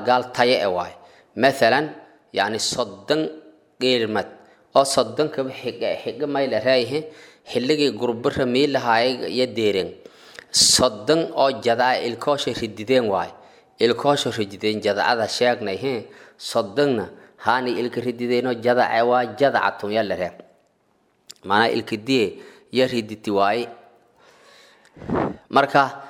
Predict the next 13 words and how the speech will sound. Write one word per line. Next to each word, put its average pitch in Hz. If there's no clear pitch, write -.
kitaabu 123
zakaadana 131
ha 123
ka 110
sheegnay, 127
ka -
kasta -
wali 120
ay 113
i 113
hugun 120
shay 120
iyo 104